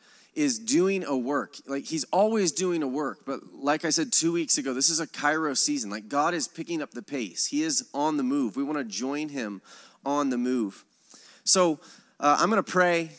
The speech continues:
and then, uh, we'll see what comes out of my mouth. We just want Jesus to speak. So, Lord, I thank you for your presence. I thank you for your word.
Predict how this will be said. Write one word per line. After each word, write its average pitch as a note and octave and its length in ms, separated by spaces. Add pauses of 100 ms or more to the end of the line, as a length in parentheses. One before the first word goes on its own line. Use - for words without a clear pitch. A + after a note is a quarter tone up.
(240)
and C#3+ 240
then, D3 400
uh, C#3 160
we'll C3+ 160
see E3 220
what D#3 180
comes C#3+ 260
out C#3 160
of C3 60
my B2+ 100
mouth. A2+ 460
We C3 80
just B2 180
want B2 200
Jesus B2 420
to A2 80
speak. - 500
So, B2 340 (360)
Lord, D#3 180
I D3+ 120
thank G#3 460
you A3+ 100
for G3 160
your D#3 160
presence. D#3 600
I C#3 120
thank E3+ 360
you F3+ 80
for F3 160
your C3+ 180
word. C#3 520